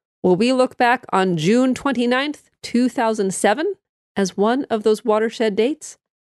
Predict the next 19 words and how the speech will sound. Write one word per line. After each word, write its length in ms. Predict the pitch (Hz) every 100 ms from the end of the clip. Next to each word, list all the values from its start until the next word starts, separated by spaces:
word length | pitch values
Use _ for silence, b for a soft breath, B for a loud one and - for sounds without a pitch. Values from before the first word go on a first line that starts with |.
| _ -
Only 360 | 180 202 214 226
time 300 | 247 247 254
will 100 | 254
tell, 420 | 311 285 247 247 _ _ _ -
but 160 | 180
that 200 | 233 233
date, 360 | 302 - - - _ _ _ -
the 80 | -
day 340 | 147 180 202
the 140 | 220
first 300 | 220 247 247
iPhone 460 | - 269 269 226 220
came 200 | 226 220
out, 280 | 220 214 _ _ _ _ _
certainly 500 | - - 220 254 269
changed 520 | 247 - 190 190 190 -
our 140 | 156
psyches 680 | - 277 339 135 127 147 - _ _ -
forever. 440 | 214 165 - -